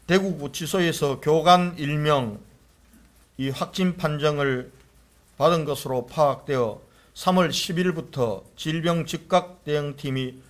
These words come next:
투입되어 조치하고 있습니다. 그 이후에 조리원 네 명이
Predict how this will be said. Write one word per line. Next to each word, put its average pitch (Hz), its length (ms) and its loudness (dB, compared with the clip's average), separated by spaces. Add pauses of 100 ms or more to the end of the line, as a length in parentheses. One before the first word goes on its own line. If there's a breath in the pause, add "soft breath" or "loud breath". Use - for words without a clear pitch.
(240 loud breath)
투입되어 160 600 0
조치하고 135 560 0
있습니다. 110 540 -6 (640 soft breath)
그 165 280 -2
이후에 165 600 2 (500)
조리원 165 680 4
네 127 160 2
명이 139 640 0